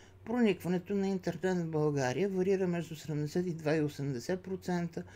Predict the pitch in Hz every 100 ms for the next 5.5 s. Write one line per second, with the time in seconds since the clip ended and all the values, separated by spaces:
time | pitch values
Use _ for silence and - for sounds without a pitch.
0 | - - - 254 226 220 202 202 208 208
1 | 180 160 170 175 170 165 170 160 151 90
2 | 127 135 160 180 170 175 175 143 - 220
3 | 233 196 185 196 175 156 170 175 160 156
4 | - 180 - 147 160 156 160 156 147 -
5 | 139 151 147 160